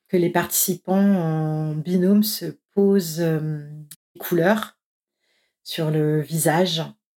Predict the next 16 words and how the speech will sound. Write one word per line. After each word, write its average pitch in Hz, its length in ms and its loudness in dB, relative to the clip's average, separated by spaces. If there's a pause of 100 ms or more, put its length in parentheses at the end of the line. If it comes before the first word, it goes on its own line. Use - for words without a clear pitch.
(120)
sur, - 380 -8
euh, 143 360 0
le 139 120 -2
ventre, 156 640 -4
sur - 260 -10
le 139 140 -8
dos, 180 420 -2 (720)
euh, 151 520 -4
et 156 180 -4
qu'ils 151 360 -10 (540)
accueillent 208 460 2
en 165 80 0
fait 175 260 -4
toute - 240 -6
la 196 120 4
dimension 190 720 0